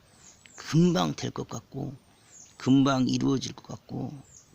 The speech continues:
금방 얻을 것 같지만 그 희망과 소망의 땅은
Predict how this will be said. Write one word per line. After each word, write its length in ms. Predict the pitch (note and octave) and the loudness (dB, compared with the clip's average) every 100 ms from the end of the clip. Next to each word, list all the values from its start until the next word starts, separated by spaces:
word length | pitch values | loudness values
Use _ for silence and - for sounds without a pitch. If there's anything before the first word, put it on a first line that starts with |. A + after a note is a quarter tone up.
| - - | -20 -12
금방 540 | - C3 C3+ D3 C3+ - | 0 4 4 2 -2 -2
얻을 240 | A#2+ D3 | -4 -2
것 160 | - D3 | -2 -4
같지만 520 | - - - - A#2+ - _ - - - - _ - - | -6 -8 -8 -8 -14 -20 _ -20 -20 -20 -20 _ -20 -14
그 200 | - - | -2 0
희망과 680 | B2 - E2 D2+ D2+ C2 B1 | 2 0 0 0 -2 -2 -4
소망의 500 | - - D2+ C#2+ B1 - | -4 -2 0 0 -2 -6
땅은 360 | G#2+ A2+ A2+ | -8 -6 -8